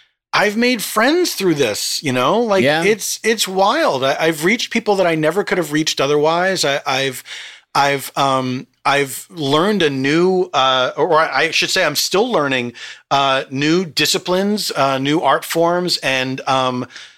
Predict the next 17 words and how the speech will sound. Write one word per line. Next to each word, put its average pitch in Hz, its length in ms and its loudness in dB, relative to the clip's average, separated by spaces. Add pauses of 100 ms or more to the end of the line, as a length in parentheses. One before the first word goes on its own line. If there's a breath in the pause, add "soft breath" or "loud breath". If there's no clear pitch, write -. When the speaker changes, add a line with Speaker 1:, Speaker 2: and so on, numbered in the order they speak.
(180 loud breath)
Speaker 1:
uh, 135 220 2
figuring 190 560 0
out, 156 400 2
um, 135 500 -2 (100)
new 160 280 2
ways 196 220 2
to - 100 -4
communicate. 190 580 -2
I 131 80 0
think 143 220 -2
it's 156 160 -2
a, 160 100 -2
it's 143 100 -2
a 147 60 2
wonderful 151 380 0
thing. 151 360 0
And, 135 160 -2